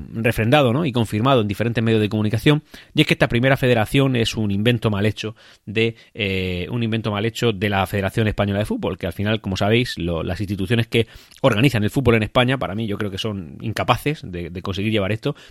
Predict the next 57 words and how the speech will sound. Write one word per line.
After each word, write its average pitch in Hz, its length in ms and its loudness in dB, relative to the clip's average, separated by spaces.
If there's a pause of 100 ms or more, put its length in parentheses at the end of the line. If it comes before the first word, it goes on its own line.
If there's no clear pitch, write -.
(140)
y 120 80 -10
que 120 60 0
están 117 160 0
haciendo 117 260 -2
de 110 60 -2
estas 107 160 -6
categorías, 104 480 0
pues, - 160 -4
algo 110 100 -2
insostenible. 107 220 -2
Y, 92 580 -4
y 107 40 -4
no 127 100 4
solamente 135 360 2
ya 117 60 2
la 113 80 2
primera 110 240 0
federación, 113 400 0
sino 107 200 -4
la 95 80 0
primera 113 280 0
división 127 400 0 (240)
y 127 100 -4
la 117 80 0
segunda 123 240 0
división, 117 300 2
más 120 160 2
de 107 60 0
lo 98 80 0
mismo, 117 260 2
porque, 98 320 -4 (460)
eh, 107 300 -2
están 139 240 2
poniendo 139 720 4
a 110 60 4
unos 127 220 2
precios 131 240 -4
tan 131 140 0
inaccesibles 117 800 0 (260)
este 131 200 -2
tipo 123 260 2
de, 113 240 4
de, 101 380 0
de, 90 480 -6
de 107 180 -2
entretenimiento 120 800 2 (360)
que 104 100 0
hay 107 80 4
muchos 123 220 2
jóvenes 135 260 4
que 110 80 -4
se 104 60 -8
están 127 160 0
desencantando 123 520 0
y - 20 2
prefieren 123 400 -2
ver 139 160 2